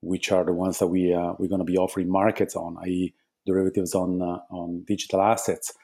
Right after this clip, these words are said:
they're more welcome to contact us and, and have a discussion with us. Uh, also because of the reason that in most of the cases, those institutions massively underestimate the, um, the amount of craftsmanship which is necessary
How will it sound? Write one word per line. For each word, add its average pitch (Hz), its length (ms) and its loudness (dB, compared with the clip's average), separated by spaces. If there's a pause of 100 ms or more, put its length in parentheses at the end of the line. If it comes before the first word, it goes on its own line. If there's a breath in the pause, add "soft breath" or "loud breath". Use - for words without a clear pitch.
(300 soft breath)
they're 110 200 -2
more 113 180 2
welcome 113 340 2
to - 100 -6
contact 104 440 -2
us 90 200 -4
and, 95 240 -4
and 98 160 -6
have 98 120 -2
a 95 40 -2
discussion 104 460 -4
with - 160 -16
us. - 220 -20 (440 soft breath)
Uh, 98 220 0
also 127 280 2
because 104 200 0
of 92 80 -4
the 92 80 -2
reason 110 400 2
that 95 320 2
in 107 140 -6
most 104 340 2
of 110 40 0
the 98 60 0
cases, 95 560 -2 (380 soft breath)
those 104 240 2
institutions 110 760 0 (360)
massively 101 460 2
underestimate 95 760 2
the, 104 100 2
um, 92 240 0
the 104 200 -4
amount 95 380 2
of - 200 0
craftsmanship 95 800 -2
which - 160 -8
is 90 160 -8
necessary 101 720 0